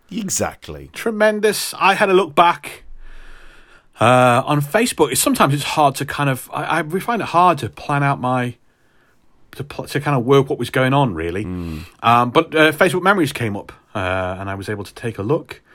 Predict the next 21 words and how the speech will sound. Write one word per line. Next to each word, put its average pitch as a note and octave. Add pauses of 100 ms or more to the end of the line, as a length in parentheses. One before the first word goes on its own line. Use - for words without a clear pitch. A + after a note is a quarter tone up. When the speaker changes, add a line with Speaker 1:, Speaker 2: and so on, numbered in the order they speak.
(420)
Speaker 2:
And G2
two D3+
thousand B2+
and A#2+
ten C3+
is C3
the C3+
year F3
that F3+
I F3
did E3+
my E3+
very E3
first, E3 (260)
I C#3+
ran D#3+
my F3+
first, D3
um, C3+
professional D#3
theatre A3+